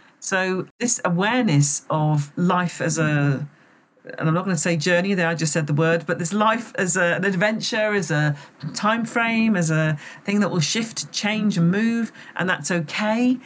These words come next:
is really important. So student agency is fundamental. As I said before, you can't just be handed your own <laughs> self-awareness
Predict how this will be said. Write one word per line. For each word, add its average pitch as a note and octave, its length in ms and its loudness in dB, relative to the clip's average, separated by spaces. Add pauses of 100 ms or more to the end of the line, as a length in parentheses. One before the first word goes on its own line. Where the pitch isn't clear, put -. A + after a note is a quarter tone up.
(160)
is F#3 320 -2
really A#3+ 240 0
important. C4 800 -2
So F#3+ 360 0 (340)
student C#4+ 380 -2
agency D3+ 800 0 (140)
is D3 100 -2
fundamental. D#3 920 0 (100)
As D#3 120 0
I - 20 2
said D3+ 180 -2
before, D3 260 0
you C#3 120 2
can't F#3+ 260 -2
just - 140 -6
be E3+ 60 -4
handed D#3+ 680 0 (260)
your D#3 220 2
own F#3+ 200 4
<laughs> - 0 -
self-awareness F#3 1080 2